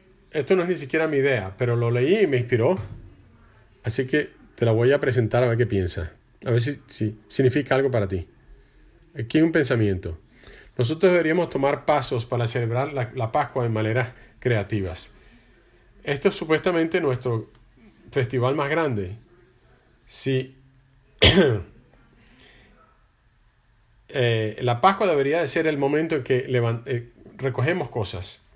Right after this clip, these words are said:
Los cuarenta días antes de la Pascua, hasta la Ascensión, estamos, ah, haciendo,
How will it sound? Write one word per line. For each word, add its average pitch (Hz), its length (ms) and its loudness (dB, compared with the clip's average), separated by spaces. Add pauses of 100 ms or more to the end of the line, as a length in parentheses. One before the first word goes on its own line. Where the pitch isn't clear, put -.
(920)
Los 131 120 -2
cuarenta 143 360 0
días 165 280 -2
antes 165 380 -2
de 147 80 -2
la 127 120 0
Pascua, 127 460 -2 (800)
hasta 123 280 -2
la 123 100 0
Ascensión, 131 600 -2 (720)
estamos, 147 680 -2 (500)
ah, 113 440 -4
haciendo, 143 640 -2